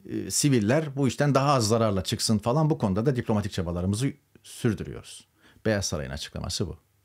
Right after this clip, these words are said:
Dolayısıyla iki tarafa bakacaksınız. Türk tarafının ne dediğine değil, bir de öbür tarafa bakacaksınız. Öbür taraf ne diyor bu görüşme konusunda?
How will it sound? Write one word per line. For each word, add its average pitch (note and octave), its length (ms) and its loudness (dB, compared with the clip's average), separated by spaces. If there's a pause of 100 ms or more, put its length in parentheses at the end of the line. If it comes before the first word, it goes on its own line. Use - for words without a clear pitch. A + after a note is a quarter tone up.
(1700)
Dolayısıyla D3 440 4
iki C#3 200 0
tarafa A#2+ 300 2
bakacaksınız. - 720 -4 (240)
Türk A2+ 180 -2
tarafının G#2 400 2
ne G#2 120 2
dediğine G#2 340 2
değil, F#2 180 2
bir G#2+ 100 -2
de C3 140 2
öbür A#2+ 160 0
tarafa G2 300 -2
bakacaksınız. F2+ 480 -4
Öbür A#2+ 100 2
taraf G#2 240 0
ne D#2 160 -6
diyor C#2+ 200 -8
bu E2 80 -6
görüşme D2+ 360 -10
konusunda? - 560 -12